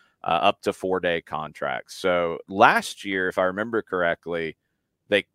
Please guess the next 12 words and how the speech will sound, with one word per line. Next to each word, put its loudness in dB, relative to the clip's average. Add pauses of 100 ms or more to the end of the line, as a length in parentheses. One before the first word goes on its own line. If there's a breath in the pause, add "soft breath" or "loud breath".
kind -2
of 6
excluded -4
it. 0 (680)
So 6
this 0
year, 2
it's 2
kinda 4
half -2
and -4
half. -2